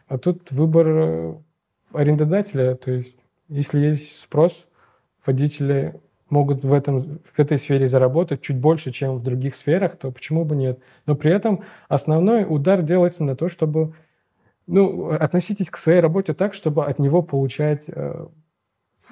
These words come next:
опыт, навык. То есть не просто так ты выполняешь с утра до вечера, сидишь, рулишь.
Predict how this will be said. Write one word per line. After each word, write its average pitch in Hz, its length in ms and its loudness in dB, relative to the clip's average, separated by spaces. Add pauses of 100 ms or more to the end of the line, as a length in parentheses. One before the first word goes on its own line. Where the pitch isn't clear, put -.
опыт, 135 400 2
навык. 131 420 0
То - 140 -16
есть 120 240 -14 (180)
не 143 100 0
просто 196 320 0
так 147 220 -2
ты 143 100 -4
выполняешь 139 640 -2
с - 300 -20
утра - 180 0
до 135 140 2
вечера, 135 300 -2
сидишь, 147 500 -2
рулишь. 139 520 0